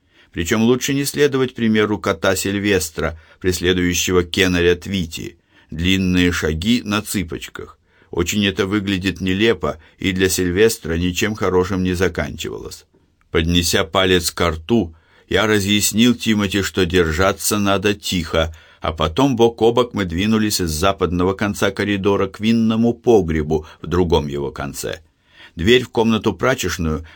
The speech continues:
предпоследнюю по правую руку, я нашёл открытой, хотя оставлял закрытой, а это означало, что поисковики там уже побывали. Дверь в помещение с бойлерами и котлами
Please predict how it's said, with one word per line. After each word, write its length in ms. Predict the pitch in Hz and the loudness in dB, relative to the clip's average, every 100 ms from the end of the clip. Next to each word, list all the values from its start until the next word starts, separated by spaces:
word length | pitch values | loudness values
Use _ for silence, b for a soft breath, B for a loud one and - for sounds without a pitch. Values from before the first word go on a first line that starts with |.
| _ | _
предпоследнюю 800 | 87 82 90 92 87 78 82 82 | -6 -2 -2 2 2 2 -2 0
по 120 | 80 | -2
правую 480 | 78 85 78 82 82 | 0 0 2 2 2
руку, 280 | 85 80 | 0 -2
я 180 | 87 104 | -2 0
нашёл 380 | 113 113 - 127 | 0 0 0 0
открытой, 680 | 123 - 98 95 90 87 82 B - | 0 -2 -2 0 2 0 -2 B -8
хотя 280 | 78 82 | -2 0
оставлял 500 | 82 - 82 78 82 | 0 0 0 2 2
закрытой, 760 | 82 87 82 120 127 - - b b b | 2 0 -2 -4 -4 -4 -8 b b b
а 100 | - | -4
это 260 | 73 - | -2 0
означало, 560 | 82 80 76 85 85 92 | 0 0 -2 0 2 2
что 240 | - 90 80 | 2 -2 -2
поисковики 800 | 82 82 80 90 80 78 80 110 | 0 -2 -2 -2 -2 -2 -2 -4
там 320 | - 90 95 | -2 -2 0
уже 260 | 92 90 90 | 0 0 0
побывали. 800 | 90 82 87 78 64 58 - _ _ B B B B | 0 -2 -2 -2 -4 -8 -14 _ _ B B B B
Дверь 300 | 78 104 123 | 0 2 2
в 60 | - | 0
помещение 680 | 104 104 101 113 107 104 98 | -2 0 0 2 2 4 2
с 80 | |
бойлерами 640 | 90 80 101 95 90 85 85 | 0 2 2 4 2 2 0
и 180 | 85 95 | -4 -4
котлами 680 | 85 80 85 104 107 104 | -4 -2 -2 0 2 0